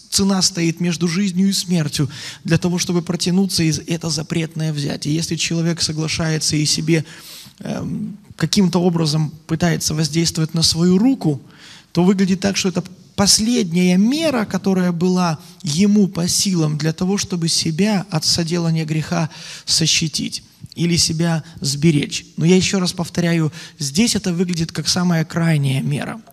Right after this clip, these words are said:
И я щас на этот счет хочу рассказать одну историю. Один из, э, может быть, кто-то из вас имеет родственников в Соединенных Штатах Америки, и вы могли видеть на фотографиях, а если вы были у них в гостях, то вы могли видеть это сами лично. У них есть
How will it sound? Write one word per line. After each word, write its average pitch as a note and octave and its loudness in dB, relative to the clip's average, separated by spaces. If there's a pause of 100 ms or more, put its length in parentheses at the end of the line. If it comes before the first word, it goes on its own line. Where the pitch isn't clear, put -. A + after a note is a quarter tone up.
И D#3 2
я F#3 4
щас G3 -4
на F#3+ 0
этот F#3 -2
счет G#3+ -4
хочу F3 -6
рассказать E3 -4
одну D3+ 0
историю. C#3+ -2 (500)
Один G3+ 0
из, F#3 0
э, E3+ -2
может F3 -2
быть, F3+ -6
кто-то F3+ -4
из E3+ 0
вас F3 -4
имеет F3+ -4
родственников E3 -4
в - -2
Соединенных D3+ -4
Штатах - -6
Америки, C#3+ -2 (400)
и D3 -2
вы F#3+ 2
могли G3 2
видеть F3+ 2
на F3 0
фотографиях, F3+ -2
а E3 2
если E3 0
вы D#3+ 0
были E3 0
у E3 2
них E3 2
в D3+ -8
гостях, G#3 -2
то F3 -4
вы E3 0
могли E3 0 (340)
видеть D#3+ 2
это D#3+ 2
сами E3 2
лично. D3+ 0 (360)
У D#3 4
них F#3+ 6
есть F#3 2